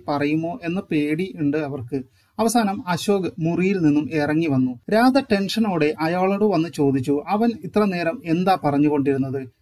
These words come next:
അശോക്, "വേറെ ഒന്നുമില്ല, അവൻ മാപ്പ് പറയുകയായിരുന്നു." രാധ സമാധാനത്തോടെ, "അവനെ വീട്ടിൽ നിന്നും പോകാൻ പറയൂ" എന്ന് പറയുന്നുണ്ട്. അതിനയാൾ മറുപടി പറഞ്ഞത്, "അവൻ തീരെ കുട്ടിയല്ലേ, ഒരു തവണ ക്ഷമിച്ചേക്കാം, ഇനി ആവർത്തിക്കില്ല" എന്ന് അവൻ സത്യം ചെയ്തിട്ടുണ്ട്.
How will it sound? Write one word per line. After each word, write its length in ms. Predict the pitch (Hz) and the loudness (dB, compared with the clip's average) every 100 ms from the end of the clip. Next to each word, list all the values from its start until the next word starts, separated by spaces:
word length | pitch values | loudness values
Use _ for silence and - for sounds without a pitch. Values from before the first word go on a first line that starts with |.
| _ | _
അശോക്, 440 | 202 - 247 226 208 | -2 2 2 2 -2
"വേറെ 360 | 180 202 233 269 | 0 2 2 2
ഒന്നുമില്ല, 420 | 220 208 170 147 | 2 2 2 0
അവൻ 280 | 143 156 208 | 0 -2 -2
മാപ്പ് 440 | 170 156 170 - 208 | 0 -2 -2 -2 -2
പറയുകയായിരുന്നു." 880 | 175 156 143 143 135 135 135 - 170 | 2 2 2 2 2 -2 -4 -6 2
രാധ 320 | 175 190 208 - - | 2 2 -2 -6 -4
സമാധാനത്തോടെ, 800 | 156 170 175 185 170 160 143 143 | 0 0 0 -2 -2 -2 -2 -4
"അവനെ 220 | 151 170 | -4 -4
വീട്ടിൽ 400 | 160 151 156 185 | 0 0 0 0
നിന്നും 280 | 185 165 156 | -2 0 -2
പോകാൻ 400 | 143 143 139 160 151 | -2 -2 -2 -4 -4
പറയൂ" 300 | 143 151 170 | -4 -4 -4
എന്ന് 160 | 151 143 | -6 -6
പറയുന്നുണ്ട്. 500 | 143 196 147 135 131 135 _ | -6 -4 -2 -2 -2 -8 _
അതിനയാൾ 460 | 180 208 254 233 220 | 0 6 6 6 2
മറുപടി 440 | 196 165 165 190 | 2 2 0 0
പറഞ്ഞത്, 460 | 208 185 156 143 143 | 2 2 2 2 0
"അവൻ 240 | 151 202 | 0 -2
തീരെ 340 | 214 185 180 208 | -2 -4 0 0
കുട്ടിയല്ലേ, 580 | - 151 - 180 143 143 | 0 -4 0 2 2 0
ഒരു 340 | 139 202 226 | -2 -2 0
തവണ 200 | 190 165 | 0 -2
ക്ഷമിച്ചേക്കാം, 800 | 175 - 147 139 156 135 156 101 | -4 0 2 2 0 0 -4 -8
ഇനി 200 | 185 214 196 | -2 -2 -2
ആവർത്തിക്കില്ല" 720 | 170 165 170 170 156 147 147 | -4 -6 -6 -6 -4 -2 -2
എന്ന് 180 | 156 151 | -2 -2
അവൻ 140 | 143 139 | -2 -4
സത്യം 440 | 151 131 - 180 | -6 -6 -4 -2
ചെയ്തിട്ടുണ്ട്. 540 | 143 131 127 147 135 | 0 0 0 0 -2